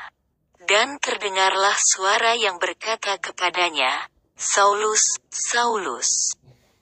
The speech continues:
mengapakah engkau menganiaya aku?" Ternyata Saulus menganiaya jemaat Tuhan berarti menganiaya Yesus.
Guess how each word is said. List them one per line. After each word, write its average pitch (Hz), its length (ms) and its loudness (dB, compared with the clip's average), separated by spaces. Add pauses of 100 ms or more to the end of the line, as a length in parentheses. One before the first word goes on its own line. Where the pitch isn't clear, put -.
mengapakah 240 960 2
engkau 208 320 2
menganiaya 180 720 0 (160)
aku?" - 480 -8 (320)
Ternyata 226 800 2
Saulus 226 640 2
menganiaya 190 800 0
jemaat 214 560 0
Tuhan 208 480 2
berarti 196 640 0
menganiaya 180 880 0
Yesus. 180 960 0